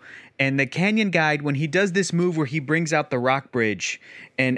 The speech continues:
Aang is, like, complimenting him, he's like, "Oh, pretty cool, earthbending." And he's like, "Yep, you know, just, you also have to know stuff. You gotta, you know." I just like that little moment where he makes this bridge. I felt that to be very valuable. But in retrospect, when I think about it,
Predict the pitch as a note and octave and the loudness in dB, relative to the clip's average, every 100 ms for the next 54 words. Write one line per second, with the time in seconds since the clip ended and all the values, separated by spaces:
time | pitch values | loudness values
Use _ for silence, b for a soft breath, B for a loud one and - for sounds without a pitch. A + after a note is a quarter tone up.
0 | - D3 D#3+ D3+ C3+ B2+ - C#3+ C#3 D3 | 0 0 0 0 0 -2 -2 -4 -2 -2
1 | C3+ C3 B2 C3+ B3+ C4 - G#3 - C4+ | 0 0 -2 -2 -2 -4 -2 -4 -4 -2
2 | C4+ G#3+ C4 B3+ G#3 F3 C3+ B2 B2+ B2 | 0 2 0 0 -2 0 0 0 -2 -2
3 | A2 - E4 E4 C4 C4+ B3+ C4 D4 A#3 | -2 0 0 0 2 2 2 0 -4 -8
4 | A3+ G3 G3 A#3+ A#3+ A#3 G#3 F#3 F#3+ F3+ | -6 -2 2 2 2 0 0 0 2 0
5 | E3+ - F3 F#3 F3+ E3 D3 A#2 B B | 0 0 0 2 2 0 -2 -2 B B
6 | F3+ A3+ - E3 E3+ F#3 - E3 C#3+ D#3+ | -2 0 0 0 2 0 2 2 2 -2
7 | C3+ A#2+ B2+ C3+ C3 - C3 - A#2+ A2+ | -2 -2 0 0 -2 -4 -6 -4 0 0
8 | A2 B2+ A#2+ C#3+ - C3+ - B2 A2+ A#2+ | 0 -2 0 -2 2 0 0 -4 0 0
9 | A#2 G#2+ G#2+ G#2+ G2+ G2+ G2 b b E3+ | 0 0 0 0 -2 -4 -4 b b 0
10 | E3+ F3+ G3 G3 G3 - E3+ E3 D3 D#3 | 2 2 2 0 -2 0 0 2 0 0
11 | E3 C#3 B2+ A#2+ | -2 2 2 2